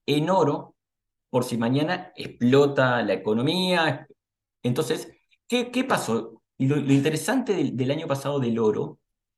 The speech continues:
es que si hubo récord de compra, como, como, como lo hay, o sea que fue increíble, lo que se compró el año pasado, yo no lo había visto en, o sea, y estadísticamente en veinte años,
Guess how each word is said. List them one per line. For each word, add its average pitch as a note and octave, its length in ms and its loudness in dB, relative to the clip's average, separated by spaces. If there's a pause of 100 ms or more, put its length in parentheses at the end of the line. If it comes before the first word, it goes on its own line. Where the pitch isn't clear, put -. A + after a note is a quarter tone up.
(200)
es C3+ 140 -2
que B2 260 -4
si B2+ 400 0
hubo A3 240 6
récord F3 560 2
de A#2 120 -2
compra, G#2+ 560 -2
como, G2 440 -8
como, F#2+ 400 -10
como G2 200 -8
lo A2+ 120 -2
hay, A#2 160 -2
o G2+ 40 -8
sea - 140 -12
que F#2+ 100 -10
fue D3 160 -6
increíble, B2+ 720 0
lo A2 140 -2
que G#2+ 80 -10
se A#2+ 180 -8
compró A2+ 340 2
el G3+ 100 2
año F3+ 200 -2
pasado, F3 480 -2 (480)
yo D#3+ 160 -2
no F3 80 0
lo D3+ 100 2
había D3 200 4
visto C#3+ 580 0
en, G#2 480 -4
o - 220 -20
sea, G2+ 280 -10 (160)
y G2 440 -10
estadísticamente C3+ 800 -2
en A#2 100 2
veinte C3 320 2
años, C3+ 420 -4